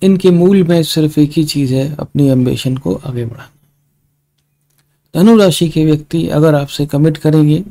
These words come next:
तो ये commitment मैं बोलूँगा कि सेवेंटी फ़ाइव percent commitment होगा। ट्वेंटी फ़ाइव परसेंट गुंजाइश है कि वो थोड़े से wither out हो जाएं या थोड़े से drift हो जाएं।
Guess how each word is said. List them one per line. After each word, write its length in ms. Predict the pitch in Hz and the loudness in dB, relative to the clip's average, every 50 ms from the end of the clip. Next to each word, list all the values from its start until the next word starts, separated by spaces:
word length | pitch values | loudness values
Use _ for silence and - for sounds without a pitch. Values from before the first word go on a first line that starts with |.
| - | -10
तो 160 | - 165 160 151 | -6 -2 -2 0
ये 140 | 139 143 143 | 0 0 -2
commitment 720 | 143 - 147 147 147 143 - 143 143 143 156 156 - - | -2 0 2 2 0 0 -2 -4 -4 -4 -4 -6 -8 -8
मैं 240 | 151 151 151 160 151 | -2 -2 0 0 0
बोलूँगा 420 | 139 135 135 135 135 139 139 143 147 | 0 0 0 0 0 0 0 0 -2
कि 260 | 143 - 160 165 175 170 _ _ _ _ _ _ _ _ | -2 -2 -4 -6 -6 -6 _ _ _ _ _ _ _ _
सेवेंटी 400 | - 180 190 190 202 202 190 185 170 | 0 2 2 4 2 2 2 2 0
फ़ाइव 200 | - 143 143 147 | 2 -2 -4 -2
percent 420 | 147 - 143 131 - - 170 170 | -2 -4 -4 -4 -4 -4 -6 -6
commitment 600 | 165 - 139 131 131 135 - - 143 147 156 151 | -4 -4 -4 -4 -4 -6 -6 -4 -2 -2 -2 -4
होगा। 360 | - - - - - - - - - _ _ _ _ _ _ _ _ _ _ _ _ _ _ _ _ _ _ _ _ _ _ _ _ - | -6 -12 -16 -16 -16 -20 -20 -20 -20 _ _ _ _ _ _ _ _ _ _ _ _ _ _ _ _ _ _ _ _ _ _ _ _ -4
ट्वेंटी 300 | 214 220 214 214 240 233 | -2 -2 0 0 0 0
फ़ाइव 220 | 185 185 180 180 175 | 2 2 2 2 2
परसेंट 440 | - 175 160 151 - 160 156 160 151 | 0 -4 -4 -4 -4 -4 -2 0 0
गुंजाइश 540 | 151 147 143 139 143 147 147 147 143 - | 2 2 2 2 2 2 2 0 -2 -2
है 180 | 143 147 160 160 | -2 0 0 0
कि 160 | 156 - 143 | 0 -2 -4
वो 200 | 139 143 147 147 | -4 -2 -4 -6
थोड़े 280 | 143 - 131 127 135 131 | -6 -6 -4 -2 -2 -2
से 260 | 120 - - 185 220 233 _ _ _ _ _ _ _ _ _ _ _ _ | -4 -4 -6 -8 -8 -8 _ _ _ _ _ _ _ _ _ _ _ _
wither 400 | 117 - 196 196 190 170 170 151 | -8 -2 2 2 4 4 4 2
out 280 | 143 139 139 139 135 - | 2 0 -2 -2 -4 -2
हो 100 | 135 135 | -4 -2
जाएं 220 | 131 143 143 143 147 | 0 0 0 2 2
या 140 | 147 143 139 | 2 0 0
थोड़े 280 | 143 - 139 135 139 | -2 -6 -4 -2 -2
से 140 | 131 - 185 190 | -2 -2 -2 -2
drift 380 | 180 156 147 127 - _ - | 0 -2 -2 -2 -4 _ -10
हो 60 | 73 - | -10 -10
जाएं। 220 | - - - - | -10 -14 -18 -20